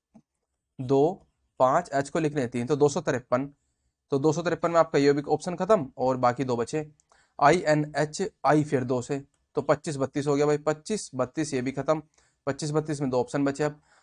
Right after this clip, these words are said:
आगे क्या लिखा है दोस्तों आपका, एचआई, ठीक है ना,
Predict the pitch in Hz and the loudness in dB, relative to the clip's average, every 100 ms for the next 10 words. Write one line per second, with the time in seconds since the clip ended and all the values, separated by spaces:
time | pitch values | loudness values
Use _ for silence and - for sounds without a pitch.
0 | _ 131 143 175 180 180 180 180 180 175 | _ 2 4 4 2 2 0 0 0 0
1 | 202 - 147 151 - 160 - 135 135 151 | -2 -2 -4 -4 -6 -6 0 2 2 -2
2 | 147 _ _ _ _ 160 175 175 | -8 _ _ _ _ -6 -4 -4